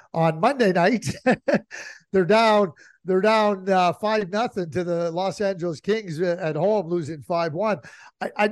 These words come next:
I never, Doug and I never talked about a Saint Louis Blues team, but I know how, how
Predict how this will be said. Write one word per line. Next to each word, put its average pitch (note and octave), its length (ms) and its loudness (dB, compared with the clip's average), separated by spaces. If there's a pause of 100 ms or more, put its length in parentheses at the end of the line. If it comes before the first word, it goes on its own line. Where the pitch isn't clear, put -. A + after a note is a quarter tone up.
I A3 100 2
never, C#4 360 4 (380)
Doug A#3+ 240 4
and B3 80 6
I A#3+ 100 6
never A3+ 260 4
talked G#3 340 4
about F3 160 2
a F3 80 2
Saint F#3+ 260 -2
Louis E3+ 220 0
Blues F3+ 360 -2
team, C3+ 260 -8
but D#3 200 -4 (280)
I F3 100 2
know A3+ 400 4
how, F#3 360 4 (440)
how D3 240 -6